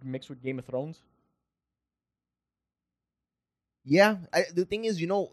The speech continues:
Speaker 2: I, I think it's also too that people are, are also realizing that you just don't have to be in politics to make a change. I feel like
Speaker 1: That's
Speaker 2: that's,
Speaker 1: true, too.
Speaker 2: that's where we kinda saw that whole wave and uprising of, like,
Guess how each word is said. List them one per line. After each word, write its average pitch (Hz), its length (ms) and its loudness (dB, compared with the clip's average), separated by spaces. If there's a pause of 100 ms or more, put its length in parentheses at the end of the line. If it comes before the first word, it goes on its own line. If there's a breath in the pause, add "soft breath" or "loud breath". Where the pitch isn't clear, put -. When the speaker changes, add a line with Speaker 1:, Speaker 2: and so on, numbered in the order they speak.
Speaker 2:
I, 131 200 -4
I - 20 2
think 175 300 -6
it's 151 320 -4 (500)
also 151 340 -2
too 143 320 0
that 107 320 0
people 127 340 2
are, 101 500 2
are 90 500 -4 (100)
also 107 300 -6
realizing 113 540 -2
that 98 100 -4
you 107 180 -6
just 113 340 -6
don't 110 200 -2
have 101 240 -2
to 101 100 -6
be 101 260 -4
in 98 120 -10
politics 107 760 -4 (600)
to 107 80 -2
make 101 240 -2
a 110 60 -6
change. 110 440 -10
I 90 60 -2
feel 110 180 -4
like 101 100 -2
Speaker 1:
That's 139 240 4
Speaker 2:
that's, - 0 -
Speaker 1:
true, 135 120 6
too. 117 220 -8 (100)
Speaker 2:
that's - 400 -6
where 104 200 0
we 101 120 0
kinda 101 280 -8
saw 98 280 -4
that 90 180 -4
whole 95 180 -2
wave 95 380 -2
and 85 100 -12
uprising 92 600 -4
of, 85 120 -10
like, 82 200 -10